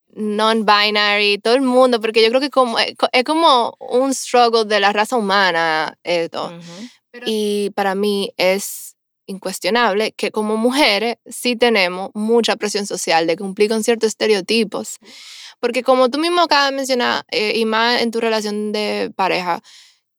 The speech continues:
Speaker 1: que esto es algo como que tú s-, que tú buscas apoyo de él y que él te lo brinda, pero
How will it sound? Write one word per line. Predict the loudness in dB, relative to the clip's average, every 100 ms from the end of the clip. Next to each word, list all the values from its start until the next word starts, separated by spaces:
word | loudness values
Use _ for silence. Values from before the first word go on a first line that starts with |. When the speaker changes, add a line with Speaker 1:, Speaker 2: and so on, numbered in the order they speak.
| _
Speaker 1:
que | 0 2 2
esto | 2
es | 2
algo | 2 -2
como | -4 -6 -6
que | -6
tú | -6 -8
s-, | -8 -18 _ _ -6
que | -6
tú | -2 0 0
buscas | 0 2 2
apoyo | 2 2 4 4
de | 2 2
él | -2
y | -4
que | 0 0
él | 0
te | -2
lo | 0
brinda, | 0 2 2 0 0
pero | 0 0